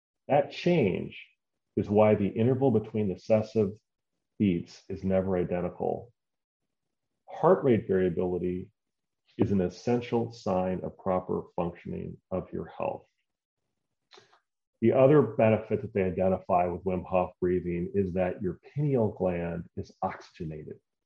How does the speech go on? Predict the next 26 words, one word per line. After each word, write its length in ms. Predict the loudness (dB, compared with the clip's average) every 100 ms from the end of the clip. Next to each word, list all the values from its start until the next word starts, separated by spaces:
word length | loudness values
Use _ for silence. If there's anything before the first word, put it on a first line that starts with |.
| _ _ _
Why 320 | -12 -10 -6
is 200 | -4 -4
this 200 | -4 -6
so 200 | -6 -8
important? 580 | -8 -8 -6 -6 -6 -10 -14 _ _ _ _ _ _ _ _ _ _ _ -4
The 60 |
pineal 580 | -4 0 6 8 10 8
gland 600 | 6 4 4 -2 -6 -12 _ _ _ _ _ _ _ -10
is 140 | -8
very 540 | -2 2 4 4 2 0
important, 720 | -4 -2 0 0 -2 -10 -12 _ _
according 340 | -4 0 0
to 100 | 0
Wim 240 | -2 -2 -2
and 80 |
his 140 | -6 -6
co-author, 720 | 0 4 4 2 -2 -10 -10 -10
for 120 | -10
determining 640 | -10 -6 -4 -2 -2 -4 -6
our 220 | -6 -6
state 320 | -6 -6 -6
of 80 | -8 -6
mind. 360 | -6 -6 -12 -18 _ _ _ _ _ _ _ _ -4
It 120 | -2
produces 540 | 0 4 4 4 0 2
melatonin, 800 | 2 2 0 0 2 2 -2